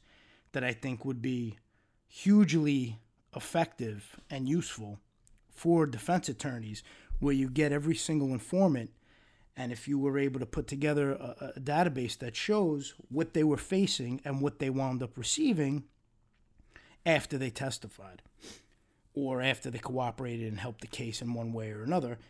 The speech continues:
and I guarantee it's always gonna be they wound up getting a slap on the wrist or getting a huge benefit out of it, where they didn't have to do time that they were facing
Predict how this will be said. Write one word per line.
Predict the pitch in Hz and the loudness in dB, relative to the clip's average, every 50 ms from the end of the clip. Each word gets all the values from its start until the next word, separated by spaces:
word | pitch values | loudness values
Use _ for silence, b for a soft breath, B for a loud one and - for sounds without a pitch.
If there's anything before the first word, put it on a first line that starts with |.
| b b b - | b b b -12
and | - 123 123 123 | -8 -6 -6 -6
I | 123 | -6
guarantee | 123 120 151 143 135 127 123 127 117 - - 226 208 160 143 | -2 0 2 2 2 2 -2 -4 -6 -2 0 2 4 4 4
it's | 127 - - - | 2 0 0 0
always | 151 143 135 131 131 120 127 | 2 2 2 2 -2 -2 -2
gonna | 135 143 135 127 | 0 0 0 0
be | 120 120 131 127 139 | 0 -2 0 0 0
they | 131 120 123 | 0 -2 -2
wound | 127 127 131 127 117 120 113 | -2 -2 -2 -2 -2 -2 -4
up | 123 117 113 - - - - - b b b b b b b b b b | -4 -4 -6 -6 -10 -12 -12 -14 b b b b b b b b b b
getting | - 147 127 123 117 | 0 0 2 2 0
a | 110 | 0
slap | - - 139 139 131 117 - 135 | -2 0 2 2 2 2 0 -2
on | 123 117 | -2 -2
the | 113 110 | -2 -2
wrist | 117 123 151 147 - - | 0 0 0 0 0 -2
or | 135 | -2
getting | 120 135 131 131 127 123 | -2 0 0 0 0 -2
a | 113 | -2
huge | - - 151 151 151 170 | -2 -2 -2 -2 2 6
benefit | 214 233 196 139 - - 113 101 | 6 6 6 6 2 -4 -10 -10
out | 98 95 95 95 | -10 -12 -12 -14
of | 92 107 | -14 -14
it, | 107 - - | -14 -12 -10
where | 123 123 120 | -10 -8 -6
they | 113 123 | -6 -4
didn't | 123 131 135 127 | -4 -4 -4 -4
have | 110 135 131 - | -4 -4 -6 -6
to | - 139 | -6 -2
do | 143 175 180 160 147 | 2 4 4 4 4
time | 143 - - 131 131 127 117 | 2 0 -2 -2 0 -2 -2
that | 113 - | -4 -6
they | 127 | -6
were | 120 120 113 | -6 -6 -6
facing | - - - 123 123 110 - - 127 131 139 | -6 -6 -6 -6 -4 -4 -6 -4 -4 -4 -4